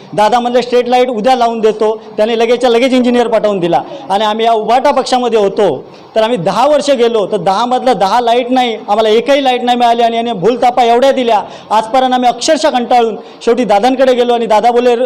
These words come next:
"आम-, अजून काय तुमची इच्छा आहे?" तर आम्ही बोललो, "दादा, आम्हाला एक रोड पाहिजे." दादा म्हणले, "रोड दिला, काय प्रॉब्लेम नाही, उद्याच्या उद्या तुम्ही लाईट घ्या." दुसऱ्या दिवशीच इंजिनियर पाठवून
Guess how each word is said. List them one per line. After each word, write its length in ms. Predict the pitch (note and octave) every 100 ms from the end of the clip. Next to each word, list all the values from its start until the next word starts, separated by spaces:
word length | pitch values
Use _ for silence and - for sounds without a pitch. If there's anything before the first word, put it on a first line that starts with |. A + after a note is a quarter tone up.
| -
"आम-, 180 | F3+ G#3
अजून 260 | G3+ A3+
काय 120 | C4 C4
तुमची 300 | B3 A3+ A#3+
इच्छा 240 | - A#3+
आहे?" 160 | G#3 G3+
तर 300 | - - G#3+
आम्ही 160 | A3
बोललो, 140 | A#3+ A#3
"दादा, 120 | A#3
आम्हाला 200 | A3+ A3+
एक 120 | G3+
रोड 200 | G3 B3+
पाहिजे." 340 | B3 F#3 C3+ C#3 - - -
दादा 200 | G#3 C4+
म्हणले, 320 | C4 C4 C#4
"रोड 200 | B3 C#4
दिला, 320 | B3 B3+ F3 C#3 -
काय 120 | G3+ A#3
प्रॉब्लेम 360 | B3 B3+ C4
नाही, 220 | A#3+ A3+ F3+ F#3+
उद्याच्या 320 | F#3+ A#3+ B3+
उद्या 160 | A#3+
तुम्ही 200 | B3 B3+
लाईट 240 | A#3+ A#3+ A#3
घ्या." 240 | B3 B3 B3+ -
दुसऱ्या 340 | F3 G#3 A#3+ C4
दिवशीच 320 | B3+ A3 B3+
इंजिनियर 360 | A#3+ B3 B3+
पाठवून 400 | B3 B3 A#3 G3